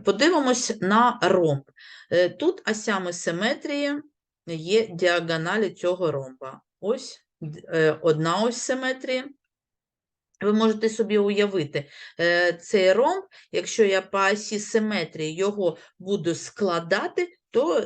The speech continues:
дві половинки будуть співпадати. Та ось так само ось я провела, е, вісь симетрії, тобто якщо я по цій вісі симетрії буду складати ромб, то у мене дві половиночки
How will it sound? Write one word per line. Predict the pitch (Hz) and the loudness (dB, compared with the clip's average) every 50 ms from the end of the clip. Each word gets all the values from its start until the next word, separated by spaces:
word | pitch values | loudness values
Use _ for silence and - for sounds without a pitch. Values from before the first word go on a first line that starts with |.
| - | -4
дві | 160 165 180 190 220 226 | -8 -10 -6 -2 -2 -2
половинки | 214 208 175 165 170 165 165 214 269 381 381 - 208 | -2 -2 -4 -2 -2 -2 -2 -4 -6 -6 -6 -6 -6
будуть | 170 170 220 233 285 285 - | -6 -4 -6 -6 -6 -8 -10
співпадати. | - - 202 214 214 - 208 185 151 143 131 131 127 - 131 135 - - - - _ _ _ | -6 -4 -4 -4 -4 -4 -6 -6 -4 -6 -6 -8 -10 -12 -14 -14 -14 -18 -20 -20 _ _ _
Та | - 381 440 453 453 - - | 0 2 2 2 2 2 2
ось | 214 254 285 277 - - | 0 0 0 -2 -6 -8
так | - 180 175 175 - | -6 -6 -6 -6 -8
само | - - 226 233 240 233 214 190 180 180 | -6 -4 -2 0 0 0 0 -2 -2 -2
ось | 180 196 180 175 - - | -2 -2 -2 -2 -2 -4
я | 165 151 | -6 -6
провела, | 156 - 170 165 160 165 175 175 175 175 165 156 156 156 - - - _ - | -4 -4 -4 -2 0 0 0 0 2 0 0 0 -2 -6 -12 -20 -20 _ -2
е, | 165 165 165 | -2 0 0
вісь | 143 160 180 190 175 170 - | -2 -4 -8 -8 -10 -10 -10
симетрії, | - - 196 175 170 165 156 156 156 156 - 233 269 294 330 - - - _ _ | -4 -2 0 0 0 0 0 -2 -2 -4 -4 -4 -4 -4 -6 -8 -16 -20 _ _
тобто | - 202 196 202 - 190 | -2 -2 -2 0 -2 0
якщо | 185 190 202 202 - 214 | 0 0 0 0 2 4
я | 190 185 185 185 180 180 - _ | 4 6 6 4 2 -2 -6 _
по | - 202 196 190 | -2 0 0 0
цій | 190 190 - - 349 403 403 381 - - 202 208 | 0 -2 -2 2 4 4 4 2 0 -6 -6 -4
вісі | 208 208 208 - - | -4 -4 -4 -4 -8
симетрії | 175 - - 214 196 196 190 175 160 156 - - 165 160 165 - - - _ | -10 -6 -4 -4 -4 -2 -2 -4 -4 -4 -4 -6 -6 -6 -6 -10 -18 -18 _
буду | - 180 185 165 170 | -6 -4 0 0 0
складати | 170 - - 185 180 185 175 170 160 156 - 180 170 | -2 0 0 2 2 4 4 4 2 4 2 2 2
ромб, | 165 160 143 139 139 - | 2 0 -2 -2 -2 -2
то | - | -2
у | 170 | -2
мене | 170 175 175 170 170 147 156 | -2 -2 -4 -4 -4 -6 -6
дві | 165 170 180 170 | -6 -6 -6 -4
половиночки | 165 - 156 160 165 170 208 277 359 370 349 349 - - - 320 311 | -2 0 0 2 2 2 0 0 -2 -2 -4 -8 -10 -8 -8 -8 -8